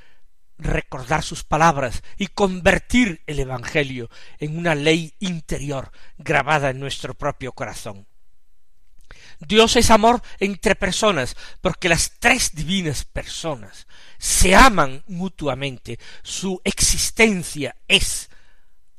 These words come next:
amor. Así pues, si Dios, siendo uno, es también Trinidad de personas,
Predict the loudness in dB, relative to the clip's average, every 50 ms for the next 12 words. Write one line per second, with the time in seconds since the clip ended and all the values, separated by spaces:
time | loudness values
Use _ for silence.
0 | -6 -2 -2 -2 -2 -4 -8 -8 -10 -14 -16 -16 -18 -18 -18 -18 -18 -18 -20 -20
1 | -20 -20 -20 -18 -18 -18 -18 -18 -18 -18 -18 -18 -18 -18 -20 -20 -20 -20 -8 -6
2 | -4 -4 -2 -4 -4 0 2 2 4 4 2 0 -2 -4 -6 -8 -10 -10 -6 -6
3 | -2 0 0 0 0 0 2 4 4 4 4 0 -4 -4 -4 0 2 2 2 0
4 | 0 0 0 0 0 -2 -4 -8 -10 -14 -16 -18 -18 -16 -10 -8 -6 -2 0 0
5 | 0 2 2 2 2 2 0 -4 -4 -2 -2 -2 0 2 2 4 4 2 -2 -6
6 | -8 -8 -6 -4 -4 -4 -6 -6 -12 -16 -18